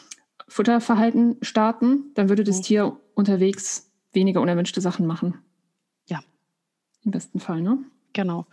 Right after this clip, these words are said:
Speaker 2: Genau.
Speaker 1: Und dann sagen sie noch was, wo ich gedacht hab, das wird der Katja gefallen.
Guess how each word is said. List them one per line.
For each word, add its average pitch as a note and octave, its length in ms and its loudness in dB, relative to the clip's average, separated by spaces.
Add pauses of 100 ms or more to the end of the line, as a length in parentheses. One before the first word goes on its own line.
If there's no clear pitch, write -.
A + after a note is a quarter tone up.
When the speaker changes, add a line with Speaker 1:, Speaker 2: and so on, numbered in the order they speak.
(560)
Speaker 2:
Genau. F#3+ 220 -2 (100)
Speaker 1:
Und - 120 0
dann A3+ 140 4
sagen A3 200 4
sie F#3 80 2
noch F3+ 300 0
was, F#4 180 2
wo G3 60 2
ich G3 120 -2
gedacht - 300 0
hab, A3+ 80 -2
das - 180 -4
wird G3 120 -2
der G3 80 0
Katja G3+ 340 -2
gefallen. G#3 420 -2